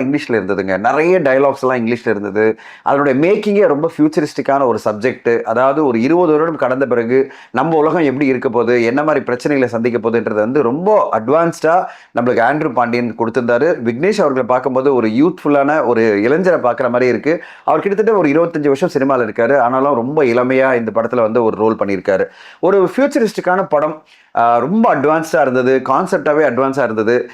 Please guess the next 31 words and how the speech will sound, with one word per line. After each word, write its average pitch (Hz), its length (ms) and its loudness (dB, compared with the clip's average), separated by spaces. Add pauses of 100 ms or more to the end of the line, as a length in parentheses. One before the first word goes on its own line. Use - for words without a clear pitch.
(120)
உங்களுக்கு 202 500 0
அந்த 156 200 -2
மாதிரி 170 240 2
ஒரு 143 100 2
படம் 139 240 -2
பிடிக்கும் 131 420 -2
அப்படின்னா 131 200 0
நீங்க 156 140 -2
திரையரங்குல 117 460 0
பார்க்கலாம். 117 500 0
ரொம்ப 139 560 2
புதுமையான 180 420 2
ஒரு 135 140 2
அட்டெம்ப்டா 135 340 -2
தான் 135 100 0
நான் 117 120 -2
பார்த்தேன். 117 420 -2 (260)
அது 127 340 2
எந்த 202 220 2
அளவு 214 220 4
எல்லோருக்குமே 185 460 2
கனெக்ட் 151 300 -2
ஆகுமா 139 460 2
அப்படின்றத 135 300 0
நீங்க 143 240 2
பார்த்து 135 280 -2
சொல்லுங்க. 120 460 0
எனக்கு 156 320 0
வந்து 160 260 2
இது 123 160 2
ஒரு 107 420 2